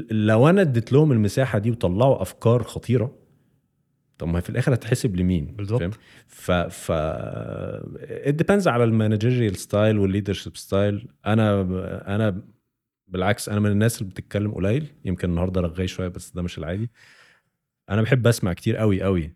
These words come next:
Speaker 1: يعني
Speaker 2: آه،
Speaker 1: أنا،
Speaker 2: عشان
Speaker 1: أنا
Speaker 2: حضرتك
Speaker 1: ب-،
Speaker 2: تقول لي يعني.
Speaker 1: أنا ب-، بسمع أكتر من بتكلم. ف-، فبسمع للتيم بتاعي كتير، وبحاول أدي مساحة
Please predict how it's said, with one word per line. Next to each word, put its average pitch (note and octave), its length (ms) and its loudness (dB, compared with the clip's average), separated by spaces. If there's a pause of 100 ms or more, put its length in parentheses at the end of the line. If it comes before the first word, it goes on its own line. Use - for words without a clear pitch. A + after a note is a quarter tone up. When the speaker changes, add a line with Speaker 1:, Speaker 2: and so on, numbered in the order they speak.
Speaker 1:
يعني F2 160 0
Speaker 2:
آه، - 20 2
Speaker 1:
أنا، C3+ 120 4
Speaker 2:
عشان C#3 100 4
Speaker 1:
أنا A2 80 2
Speaker 2:
حضرتك A2 140 6
Speaker 1:
ب-، - 20 8
Speaker 2:
تقول C3 180 6
لي B2 100 2
يعني. G#2 180 0
Speaker 1:
أنا G2 100 4
ب-، F#2+ 220 -2
بسمع G#2 500 2
أكتر G#2+ 240 0
من F2 200 0
بتكلم. E2 520 -4 (500)
ف-، - 280 -14
فبسمع E2+ 760 0
للتيم F2 360 -2
بتاعي F#2 240 -2
كتير، A#2+ 380 -2
وبحاول G2 760 2
أدي G2+ 260 -2
مساحة D3 580 -2